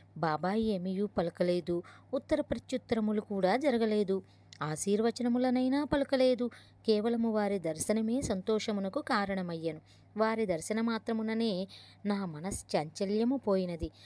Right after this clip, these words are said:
అంతరంగమున ఆనందముద్భవించినది.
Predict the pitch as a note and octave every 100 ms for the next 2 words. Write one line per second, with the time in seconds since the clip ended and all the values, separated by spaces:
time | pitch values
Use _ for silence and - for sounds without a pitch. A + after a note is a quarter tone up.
0 | - F3+ F3+ A3 G#3+ A3 A#3+ C4+ D4 E3+
1 | D#3+ F#3 F#3+ A#3 E3+ C#3+ E3 G#3+ G#3 A#3
2 | F#3